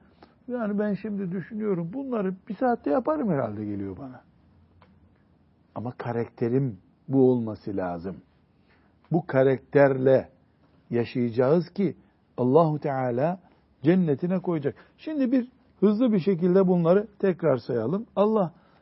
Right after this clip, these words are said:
Ebu Hureyre'den razı olsun. Bunları ezberledi de bize nakletti. Ne güzel etti yahu. Allah ondan razı olsun. Ne buyuruyor? Birinci madde. Bir kimse bir müminden dünya sıkıntılarından birini giderirse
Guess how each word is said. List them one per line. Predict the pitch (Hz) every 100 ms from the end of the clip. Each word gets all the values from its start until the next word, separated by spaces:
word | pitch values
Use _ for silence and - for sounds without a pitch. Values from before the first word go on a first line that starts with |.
| _ -
Ebu | 214 220 196
Hureyre'den | 180 170 160 151 147 135 139 139 131 123
razı | 131 127 127
olsun. | 117 - 104 - _ _ -
Bunları | 311 254 196
ezberledi | 220 175 156 180 165 165 147 143
de | 120 123
bize | 139 156 120
nakletti. | 139 139 127 110 - 123
Ne | 247
güzel | 269 165 123
etti | 120 110 -
yahu. | 113 107 98 -
Allah | 165 190 143 139
ondan | 131 120
razı | 110 101 95 98
olsun. | 85 - 82 _ _ _ _ _ _
Ne | 196 190
buyuruyor? | 185 156 160 202 - -
Birinci | 143 170 165 180
madde. | 151 123 117 - _ _ _ _
Bir | 127 160
kimse | 143 175 160 160 147
bir | 165 165
müminden | 156 190 165 165 156 165 185 180 - _ _ _
dünya | 143 156 156 214 208
sıkıntılarından | 208 190 196 180 190 185 185 185 175 165
birini | 170 170 165
giderirse | 165 151 151 147 143 127 156